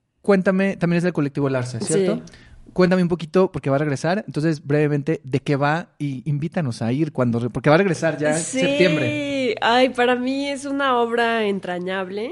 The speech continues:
Speaker 2: Este, mm, eh, La Cueva de la Or-,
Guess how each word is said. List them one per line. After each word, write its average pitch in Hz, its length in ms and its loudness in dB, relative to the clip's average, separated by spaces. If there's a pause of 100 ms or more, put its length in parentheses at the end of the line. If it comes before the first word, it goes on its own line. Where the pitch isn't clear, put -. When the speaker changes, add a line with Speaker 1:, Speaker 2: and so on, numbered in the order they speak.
(160)
Speaker 2:
Este, 170 760 -10
mm, 165 340 -8 (2250)
eh, 190 680 0
La 196 160 0
Cueva 240 260 8
de 233 60 6
la 208 80 6
Or-, 190 120 0